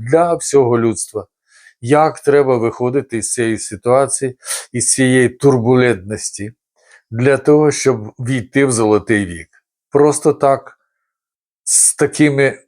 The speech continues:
уявленнями про світ і про життя, які в нас сьогодні є, в той золотий вік нас ніхто не пустить. Ми повинні, що називається, стати легкими,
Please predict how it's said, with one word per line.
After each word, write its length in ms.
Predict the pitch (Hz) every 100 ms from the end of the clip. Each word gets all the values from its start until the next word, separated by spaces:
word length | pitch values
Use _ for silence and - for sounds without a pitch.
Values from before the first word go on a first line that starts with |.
| _ _
уявленнями 760 | 151 143 151 139 131 127 127 117
про 200 | 131 120
світ 360 | - 131 110
і 40 | 110
про 180 | - 117
життя, 400 | 117 110 123 113
які 320 | 107 - 110
в 60 |
нас 200 | 107 110
сьогодні 440 | - 107 107 113 143
є, 180 | 190 190 _ - - - _
в 140 | _ -
той 140 | 139
золотий 500 | 123 139 135 139 147
вік 220 | 165 180 _ -
нас 320 | 135 151 -
ніхто 300 | 123 - 135
не 140 | 110 92
пустить. 440 | 98 92 - 92
Ми 200 | 160 175
повинні, 640 | 180 143 120 135 131 135 131 _ _ _ _ _ _ _ _ _ -
що 200 | - 107
називається, 720 | 104 104 107 131 131 - 110
стати 420 | - 113 104 113
легкими, 760 | 113 107 - - 104 90 87